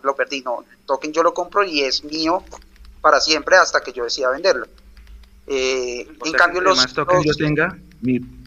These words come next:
Speaker 2: mi, mi, entre, perdóneme, Alvarito, que le, le metí el bus. Entre más tokens yo tenga,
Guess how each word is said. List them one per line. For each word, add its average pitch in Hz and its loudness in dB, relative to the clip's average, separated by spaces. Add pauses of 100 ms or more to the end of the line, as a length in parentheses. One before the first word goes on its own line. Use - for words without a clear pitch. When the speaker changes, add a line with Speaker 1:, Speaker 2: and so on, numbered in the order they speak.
(180)
Speaker 2:
mi, 123 -2
mi, 113 -6 (100)
entre, 113 -4
perdóneme, 135 -2
Alvarito, 131 -4
que 123 -6
le, 117 -6
le 113 -6
metí 110 -4
el 117 -2
bus. 117 -6 (400)
Entre 131 0
más 139 0
tokens 175 -4
yo 160 -2
tenga, 185 -2